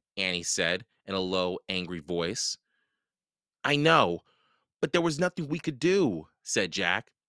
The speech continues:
His boots were killing him. He climbed out of his barrel. "Man, I have to get these off," he said.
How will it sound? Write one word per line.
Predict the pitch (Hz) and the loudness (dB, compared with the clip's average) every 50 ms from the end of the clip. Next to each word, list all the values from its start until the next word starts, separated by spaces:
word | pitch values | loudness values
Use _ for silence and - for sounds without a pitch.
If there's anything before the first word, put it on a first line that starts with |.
| _ _ _ _ _ _ _ _ _ _ _ _ _ _ _ _ _ _ _ | _ _ _ _ _ _ _ _ _ _ _ _ _ _ _ _ _ _ _
His | _ 120 110 98 | _ -4 -4 -4
boots | 85 76 117 117 120 - - - | -2 0 0 0 0 -2 -4 -6
were | 156 143 | -6 -6
killing | - - 165 151 135 95 76 | -4 -4 -4 -2 -2 -4 -6
him. | 76 67 60 58 - _ _ _ _ _ _ _ _ _ _ _ _ _ | -10 -16 -18 -20 -20 _ _ _ _ _ _ _ _ _ _ _ _ _
He | _ 110 98 | _ -6 -6
climbed | - - 123 117 120 120 123 - - | -4 -2 0 2 2 0 -2 -2 0
out | 101 101 104 - | 0 0 0 0
of | 104 95 | -4 -6
his | 107 98 95 | -6 -8 -2
barrel. | 87 110 95 85 73 64 60 - _ _ _ _ _ _ _ _ _ _ _ _ _ _ _ _ _ _ _ | 0 2 2 2 -2 -4 -10 -16 _ _ _ _ _ _ _ _ _ _ _ _ _ _ _ _ _ _ _
"Man, | - - 160 190 196 185 147 - 101 95 | -12 -6 -4 2 2 2 2 2 -4 -8
I | - | -8
have | - 185 180 160 - | -2 -2 -2 -2 -2
to | 151 | -8
get | 135 147 160 143 - _ _ _ _ _ _ _ _ _ _ _ _ _ | -4 -2 -4 -4 -4 _ _ _ _ _ _ _ _ _ _ _ _ _
these | - 160 135 120 - - | -8 -6 -6 -6 -6 -4
off," | 151 165 180 185 151 104 - - - - - _ _ _ _ _ _ _ _ _ _ _ _ | 0 2 4 4 4 2 0 -10 -18 -20 -20 _ _ _ _ _ _ _ _ _ _ _ _
he | _ - 95 | _ -8 -4
said. | - - - 92 87 90 101 - | -2 0 2 2 2 2 -2 -6